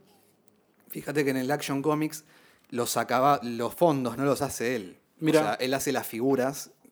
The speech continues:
Speaker 1: y los fondos los hace, eh, no me acuerdo quién ahora, pero hay un par de momentos.
Speaker 2: Background Inks,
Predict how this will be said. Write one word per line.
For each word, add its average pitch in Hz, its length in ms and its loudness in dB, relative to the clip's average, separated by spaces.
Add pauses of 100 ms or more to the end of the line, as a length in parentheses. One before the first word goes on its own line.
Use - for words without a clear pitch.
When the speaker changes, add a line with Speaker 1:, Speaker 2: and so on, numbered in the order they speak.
(280)
Speaker 1:
y 107 280 -12
los 107 140 -6
fondos 127 260 -2
los 113 140 -2
hace, 120 540 -4
eh, 101 40 -8
no 107 80 -8
me 107 60 -2
acuerdo 110 240 -2
quién 113 160 -6
ahora, 117 340 -2 (680)
pero 95 920 -4 (480)
hay 107 160 -4
un 120 200 -4
par 135 200 2
de 135 220 4
momentos. 143 380 4
Speaker 2:
Background 170 420 8
Inks, 202 400 2